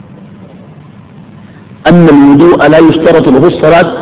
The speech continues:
ولعل هذا في الحديث الذي مضى. طيب، نعم. ذكر من فوائد هذا الحديث، ذكرنا صور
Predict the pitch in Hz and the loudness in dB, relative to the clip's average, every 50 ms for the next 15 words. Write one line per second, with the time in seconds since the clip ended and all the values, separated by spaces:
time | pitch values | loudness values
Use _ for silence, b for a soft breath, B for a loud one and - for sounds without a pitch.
0 | - - - - - - - - - 131 139 - - 175 175 180 185 165 165 - | -14 -14 -16 -16 -16 -18 -16 -4 -2 -2 -2 0 0 -2 0 0 0 -2 -2 -4
1 | - - - - 143 165 180 - 160 160 156 147 165 165 165 - - - - - | -4 -8 -6 -4 -2 -2 -2 -2 -2 0 0 2 0 0 -2 -4 -8 -12 -4 -2
2 | - - - 240 - - - - - - - - - - - - - - - - | -2 0 0 0 -2 -4 -6 -12 -14 -14 -16 -16 -16 -16 -18 -18 -20 -20 -20 -10
3 | - 139 123 113 101 87 - - - - - - - - - - - - 110 101 | -4 -2 0 0 -2 -4 -6 -14 -16 -16 -18 -18 -20 -20 -20 -16 -12 -10 -8 -4
4 | 127 135 131 - - - - - - - - - - - - - - - - - | -6 -6 -6 -8 -16 -18 -18 -20 -20 -20 -20 -20 -20 -20 -20 -20 -20 -20 -20 -20
5 | - - - - - - - - - - - - - - 208 214 - 185 175 - | -20 -20 -20 -20 -20 -20 -20 -20 -20 -20 -20 -20 -20 -20 -20 -20 -20 -20 -20 -20
6 | - 143 - - 165 - 180 - - - - - - - - - - - - - | -20 -20 -20 -20 -20 -20 -20 -20 -20 -20 -20 -20 -20 -20 -20 -20 -20 -20 -20 -20
7 | - - - - - - - - - - 131 131 180 240 - - - 202 190 208 | -20 -20 -20 -20 -20 -20 -20 -20 -10 -8 -4 -2 -2 -2 -2 0 0 2 2 2
8 | 226 220 - - - - 139 - 131 143 160 160 185 196 190 - 180 156 160 185 | 2 0 -2 -4 -4 -2 -2 0 0 0 0 0 2 2 2 0 0 0 0 0
9 | - - - - - 127 139 139 143 135 - - 143 143 165 190 214 - - - | 0 0 -2 -4 -2 -2 -2 0 -2 -2 -4 -6 -4 -2 -2 -2 -2 -4 -6 -12
10 | - - 120 120 143 139 156 202 190 185 180 190 190 185 190 196 202 196 - - | -14 -10 -4 -4 -4 -2 0 -2 0 0 0 0 0 2 2 0 0 -2 -6 -12
11 | - - - - - - - - - - 214 214 208 208 226 226 - - - - | -14 -16 -16 -18 -18 -20 -20 -20 -8 -4 -2 0 2 2 2 2 0 0 -2 -6
12 | - - | -10 -12